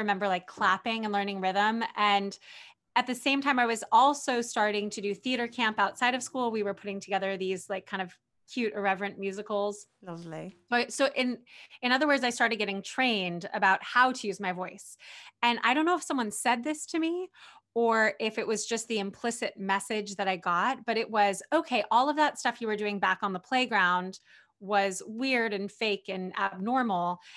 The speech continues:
Speaker 1: And this is how you're actually meant to use your voice." And so I spent years then staging up through middle school, through high school.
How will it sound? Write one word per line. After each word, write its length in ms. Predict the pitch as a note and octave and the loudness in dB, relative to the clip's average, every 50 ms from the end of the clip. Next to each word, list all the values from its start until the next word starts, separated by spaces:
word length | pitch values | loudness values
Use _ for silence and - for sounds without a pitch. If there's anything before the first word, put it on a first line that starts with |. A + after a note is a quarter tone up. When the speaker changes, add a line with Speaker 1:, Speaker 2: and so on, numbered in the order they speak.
| - - | -10 -6
Speaker 1:
And 300 | G#3 G#3 G#3 G#3 G3+ - | -4 -2 -2 -4 -4 -2
this 300 | - C#4 C4+ C4+ - - | 0 0 0 0 -2 -8
is 100 | G#3 - | -6 0
how 140 | G#3+ G#3+ G3 | 2 2 2
you're 160 | F#3+ F#3+ F#3 | 2 2 0
actually 320 | E3+ F3+ - - - G3 | 0 0 -2 -4 -8 -6
meant 220 | F#3 F#3 F3 F3+ - | -4 -4 -6 -6 -8
to 100 | - G3 | -8 -6
use 160 | F#3 F#3 F3 | -4 -4 -4
your 80 | F#3+ F3+ | -6 -8
voice." 480 | F3 F3+ - - - - - - - _ _ _ _ - - - - - - _ - | -8 -10 -12 -12 -16 -18 -16 -16 -18 _ _ _ _ -20 -20 -20 -20 -20 -16 _ -2
And 160 | A#3+ A#3+ A#3 | -2 -2 0
so 160 | A#3 C#4 B3 | 2 4 4
I 100 | A#3+ A#3+ | 4 4
spent 380 | B3+ - - D4+ C4+ - - G#3 | 2 0 0 0 0 0 -2 -6
years 460 | G#3+ B3+ D#4+ G#4 A4 F#4+ F4 D4 - | -2 0 0 2 2 0 0 -2 0
then 460 | - A3 G#3 G3+ G3 F#3+ F#3+ G3+ G#3 - | 2 4 4 4 4 2 -2 -4 -6 -8
staging 580 | - - - - A#3+ A3+ A#3 A3 A3 A#3 G#3+ G#3 | -10 -10 -4 0 0 2 2 2 0 -2 0 4
up 280 | G3+ G3+ G#3 - - - _ _ _ _ _ _ _ _ | 4 4 4 2 -2 -20 _ _ _ _ _ _ _ _
through 560 | - - A#3 A3 G#3+ G#3 G3+ G3+ G3+ G3 G3 - _ - | -10 -4 0 0 2 2 2 0 0 -2 -4 -8 _ -8
middle 260 | G3 G#3+ A3 A3+ A3 | -4 -2 -2 -2 -4
school, 520 | A3 - - A#3 A3 A3 G#3+ G#3+ G#3+ G#3+ G#3 | -6 -8 -4 -2 0 0 0 0 0 -2 -4
through 220 | - G#3 G3 F#3+ | -4 -4 -4 -4
high 220 | F3 - G#3+ A3 | -2 0 0 0
school. 540 | A3 A3 - - B3 A3+ G#3+ G#3 G#3 G#3 G3+ | 0 -2 -6 -6 -4 -2 0 2 2 2 0